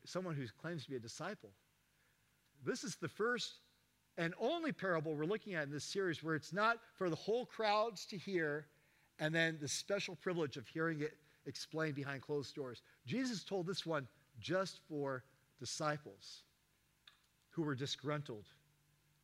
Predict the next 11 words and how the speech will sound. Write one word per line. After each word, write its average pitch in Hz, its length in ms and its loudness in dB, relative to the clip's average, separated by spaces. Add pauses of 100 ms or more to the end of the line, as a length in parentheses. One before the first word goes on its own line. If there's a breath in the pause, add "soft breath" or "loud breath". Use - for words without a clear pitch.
(360)
who 147 80 -6
could 147 180 -6
possibly 165 380 -2
have 139 180 -2
a 131 40 -4
complaining 147 760 -2
spirit. 135 560 -2 (1120 soft breath)
"You've 156 200 0
made 185 240 4
them 156 220 -4
equal 233 480 0